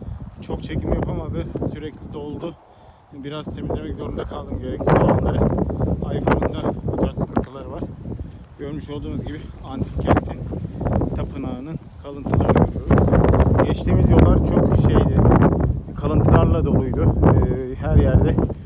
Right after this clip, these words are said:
ufak parçalar vardı. Antik tiyatro da varmış ama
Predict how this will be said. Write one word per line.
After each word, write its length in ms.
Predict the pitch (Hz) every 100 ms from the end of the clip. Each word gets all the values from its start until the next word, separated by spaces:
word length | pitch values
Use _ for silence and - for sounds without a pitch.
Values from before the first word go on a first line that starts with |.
| - - -
ufak 320 | - 156 -
parçalar 420 | 143 - 156 -
vardı. 400 | - 127 - 127 - - - - -
Antik 340 | 139 - -
tiyatro 360 | - - - -
da 100 | -
varmış 260 | - -
ama 300 | - - -